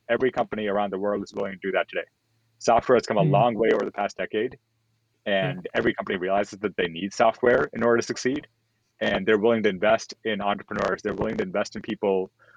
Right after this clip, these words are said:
Speaker 1: who have a clear understanding of their problem and are proposing solutions that make some sense. And they're willing to take that chance, because if that chance pays off,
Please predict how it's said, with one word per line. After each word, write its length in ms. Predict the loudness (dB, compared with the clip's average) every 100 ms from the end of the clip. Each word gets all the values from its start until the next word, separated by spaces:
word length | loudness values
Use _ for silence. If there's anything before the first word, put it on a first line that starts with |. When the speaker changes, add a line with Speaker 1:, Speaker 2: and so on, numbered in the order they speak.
| _
Speaker 1:
who 160 | 2 4
have 140 | 4 0
a 40 |
clear 220 | 0 -2
understanding 480 | -2 -2 -6 -8 -6
of 100 | -8
their 140 | -6 -4
problem 480 | -2 -2 -2 -8 -16 _ _ _ _ -6
and 280 | -4 -2 -4
are 100 | -10
proposing 400 | -10 -2 -2 -2
solutions 480 | -6 -4 -4 -6 -6
that 200 | -2 0
make 200 | -2 -4
some 140 | -6 -6
sense. 500 | -2 -2 -4 -14 -16 _ _ _
And 160 | -6 0
they're 140 | 2
willing 220 | 4 2 0
to 60 |
take 200 | 0 0
that 160 | 0 0
chance, 240 | -2 -4
because 420 | -6 -4 -6 -6 _
if 120 | -2 2
that 200 | 2 2
chance 220 | -2 0
pays 220 | -2 2
off, 340 | 4 4 0